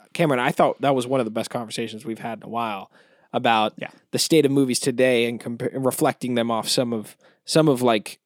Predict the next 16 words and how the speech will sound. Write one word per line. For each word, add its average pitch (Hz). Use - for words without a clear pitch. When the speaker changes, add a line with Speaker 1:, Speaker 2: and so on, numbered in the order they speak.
Speaker 1:
you 131
know, 110
what 127
older 127
films 120
were 113
doing. 104
I 170
will 220
admit, 220
watching 143
old 160
silent 156
movies 151
is 131
very 147